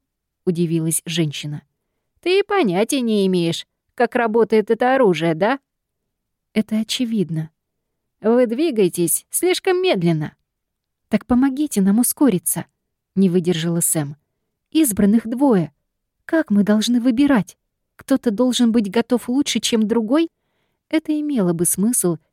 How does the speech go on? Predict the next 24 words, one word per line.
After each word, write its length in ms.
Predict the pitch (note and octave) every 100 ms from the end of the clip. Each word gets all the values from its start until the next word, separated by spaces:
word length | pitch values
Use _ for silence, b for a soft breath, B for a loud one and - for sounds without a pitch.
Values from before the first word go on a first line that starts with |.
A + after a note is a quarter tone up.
| -
ведь 260 | G3 - _
Элисон 440 | D4+ C#4+ C4 C#4 B3+
поймали, 580 | C4+ B3+ G#3 D#3+ E3 _ _ _ _
и 80 | F#3
Сэм 400 | F3+ - A3 A3 - _ -
осталась 520 | F#3+ - F#3+ F#3+ -
на 100 | G3
свободе. 580 | F#3+ G3 F3 D#3+ D3 - _ _ _ _ _ _ -
Может, 400 | F#3 G#3+ G3+ F#3+
это 160 | F#3
был 160 | F3+ F#3+
знак, 340 | F3 G3 G3 -
что 240 | - - G#3
именно 380 | - F#3+ F#3+
Сэм 360 | F#3+ - D#4 D4
должна 360 | G3 F3+ F#3 F#3+
использовать 680 | G3 - - G3 F#3 F#3 - -
Лукстеру? 680 | G#3 - - G3 E3 C#3 _ _ _ _ _
Или 240 | B3 C4 C4+
наоборот, 720 | C4+ C4+ C#4 C4+ G3+ - _ _ _
это 280 | B3 C4 G#3
должна 440 | F#3 F#3+ G3 A3
быть 240 | G#3+ A3+ - -
Элисон? 600 | A#3+ E3 D#3 - D3